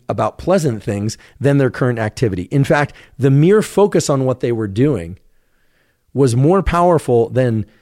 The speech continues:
anything else, even if they didn't enjoy what they were doing. So they go on here to say, quote, "Although negative moods are known to cause mind wandering, analyses strongly suggested that mind wandering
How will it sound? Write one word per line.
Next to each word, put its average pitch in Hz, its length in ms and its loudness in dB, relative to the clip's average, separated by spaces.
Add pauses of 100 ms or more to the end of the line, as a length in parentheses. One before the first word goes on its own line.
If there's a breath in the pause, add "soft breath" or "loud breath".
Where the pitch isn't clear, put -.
(180 soft breath)
anything 156 520 0
else, 95 460 -6 (440)
even 165 220 0
if 160 80 -2
they 143 100 0
didn't 131 220 0
enjoy 113 380 2
what 98 140 -2
they 95 120 -4
were 90 120 -4
doing. 85 320 -4 (520)
So - 140 -18
they 101 80 -8
go 123 120 -2
on 131 160 0
here 117 200 -2
to 101 120 -6
say, 113 220 -2
quote, 117 360 -2 (260 loud breath)
"Although 123 200 2
negative 165 420 2
moods 151 300 4
are 120 80 2
known 139 240 2
to 147 80 2
cause 123 300 0
mind 127 280 2
wandering, 95 520 -2 (760)
analyses 135 480 0
strongly 151 340 2
suggested 120 520 -2
that 110 100 -2
mind 139 320 2
wandering 113 500 2